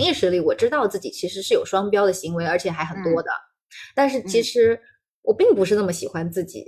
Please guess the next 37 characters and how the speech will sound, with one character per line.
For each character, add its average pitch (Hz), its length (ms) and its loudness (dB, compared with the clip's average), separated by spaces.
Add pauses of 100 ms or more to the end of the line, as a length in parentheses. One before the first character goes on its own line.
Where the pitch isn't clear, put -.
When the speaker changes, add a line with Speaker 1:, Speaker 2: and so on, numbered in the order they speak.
(160)
Speaker 1:
就 277 120 4
是 277 100 2
我 196 160 8
不 196 140 4
像 294 220 2
你 175 120 -4
啊， 151 100 -4
已 156 120 -4
经 240 180 0
是 - 240 0
开 262 180 2
始 185 140 -4
接 262 200 6
纳 269 200 4
自 196 180 0
己 175 120 2
了， 143 120 4
我 175 80 6
还 180 200 2
在 262 180 4
一 196 160 2
个 196 340 4 (220)
试 302 400 6
图 180 340 -4
劝 220 320 2
自 214 140 -4
己 190 160 -12
接 202 160 4
纳 196 220 0
自 175 120 -8
己 156 140 -6
的 110 80 0
一 139 60 -4
个 175 80 -2
状 190 260 -2
态 156 220 -6
里。 - 260 -8